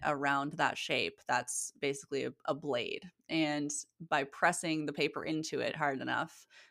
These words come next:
um, with a, with a solid back behind it, it'll cut the paper for you. So super, I, like, have been interested in die cutting for a really long time. Um, but to set up a press to die cut, you pretty much have to, like, commit to, like,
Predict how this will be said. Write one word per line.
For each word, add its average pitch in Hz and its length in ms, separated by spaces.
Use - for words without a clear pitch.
um, 139 340
with 143 160
a, 135 140
with 156 140
a 139 40
solid 135 380
back 135 240
behind 147 340
it, - 240
it'll - 140
cut - 220
the - 80
paper 294 200
for - 220
you. - 180
So 151 280
super, 294 640
I, 202 120
like, 208 220
have 202 220
been 202 180
interested 220 360
in 302 100
die 170 160
cutting 180 260
for 180 140
a 165 40
really 160 220
long 147 240
time. 151 500
Um, 156 600
but 160 300
to 214 120
set 196 280
up 247 160
a 247 80
press - 580
to 180 120
die 147 280
cut, 175 340
you 170 120
pretty 196 200
much 214 180
have 175 180
to, 170 100
like, 143 220
commit 147 440
to, 165 120
like, 123 340